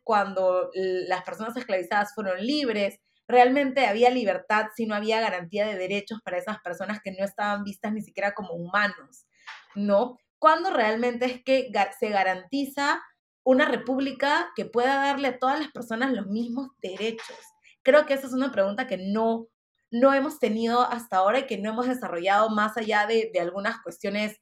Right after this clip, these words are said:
retadoras, algunas preguntas retóricas que nos hacemos en algunos casos.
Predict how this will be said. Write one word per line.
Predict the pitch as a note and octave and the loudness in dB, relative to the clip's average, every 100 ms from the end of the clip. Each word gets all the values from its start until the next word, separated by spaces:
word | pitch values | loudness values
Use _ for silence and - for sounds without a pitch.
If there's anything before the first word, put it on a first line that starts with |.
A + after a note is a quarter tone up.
| _ - | _ -2
retadoras, | A3 G#3 D3 F#3+ A#3+ A#3+ A3+ G3+ | -2 -2 -2 2 8 8 6 0
algunas | F3 F#3+ G#3+ | -6 -8 -8
preguntas | F3 F#3 F#3+ G#3 G#3+ - F#3 | -6 -6 -4 -6 -6 -10 -6
retóricas | F3 G3 G#3 G3+ A3 - | -6 -2 -2 -2 -8 -8
que | G#3+ | -12
nos | E3+ | -12
hacemos | - F#3+ G3 G#3+ | -14 -10 -10 -10
en | F#3 | -14
algunos | D#3+ F#3+ F#3 - - | -10 -10 -10 -10 -2
casos. | F#3+ - - - | -2 -2 -16 -20